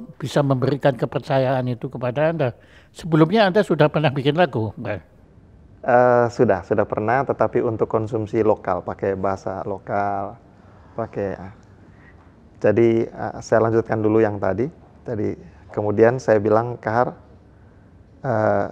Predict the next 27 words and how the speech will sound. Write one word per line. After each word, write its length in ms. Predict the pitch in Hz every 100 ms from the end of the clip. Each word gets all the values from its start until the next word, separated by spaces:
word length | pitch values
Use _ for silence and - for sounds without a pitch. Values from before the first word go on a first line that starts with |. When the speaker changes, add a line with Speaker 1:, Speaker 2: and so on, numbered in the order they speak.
| - - -
Speaker 2:
saya 320 | - 127 123
bikin 260 | 120 120 120
lagu, 240 | 117 120
tapi 240 | 127 113
saya 220 | 120 127 123
tidak 240 | 123 110
mau 100 | 110
menyanyi 400 | 113 117 117 127
dan 320 | 110 104 110 -
apalagi 500 | - 113 110 110 110
syuting 340 | 123 123 113 113
video, 400 | 113 107 113 117
minta 240 | 113 98
maaf 240 | 104 107 101
saya, 380 | - 101 98 - - - - - - - - - -
eh, 340 | - 104 92 95 - - - - - - -
tid-, 200 | - 131 90 104 107
tidak 200 | 147 127
bisa 340 | 131 120 113 104
di, 320 | 101 104 104 -
di 540 | - 107 110 104 104 - - - 135
syuting 420 | - 120 117 107
seperti 360 | 101 98 107 101
itu. 180 | 98 90 - - -
Menghadap 320 | - 110 113 107
kamera 440 | 120 117 117 123
kita 460 | 117 117 110 90